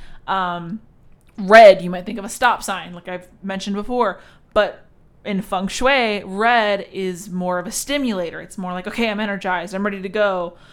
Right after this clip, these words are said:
So, like I said, that kinda contradicts with the stop sign thing, right? Um,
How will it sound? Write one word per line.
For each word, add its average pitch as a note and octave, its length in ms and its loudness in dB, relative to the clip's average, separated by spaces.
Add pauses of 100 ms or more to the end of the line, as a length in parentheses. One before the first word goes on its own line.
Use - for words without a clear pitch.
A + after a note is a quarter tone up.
(120)
So, A3 400 -4
like G3+ 240 -8
I G3 60 -4
said, G3+ 180 -8
that G3 100 -8
kinda A3+ 160 -6
contradicts G#3 440 -10
with F3+ 80 -14
the - 40 -16
stop C4 260 -12
sign G3 280 -8
thing, C#3 180 -16
right? G3+ 340 -12 (440)
Um, G#3 480 -2